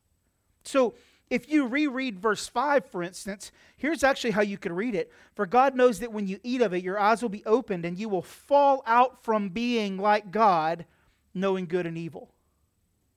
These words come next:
So, <laughs> so far there's so much division,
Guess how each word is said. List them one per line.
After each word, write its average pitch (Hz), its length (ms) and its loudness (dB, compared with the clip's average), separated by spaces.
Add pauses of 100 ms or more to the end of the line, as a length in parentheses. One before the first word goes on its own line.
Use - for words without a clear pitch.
(1600)
So, 190 540 -4 (500)
<laughs> - 440 -18
so - 260 -8
far 240 400 0
there's 190 240 -4
so - 240 -4
much 202 280 -4
division, 180 600 -4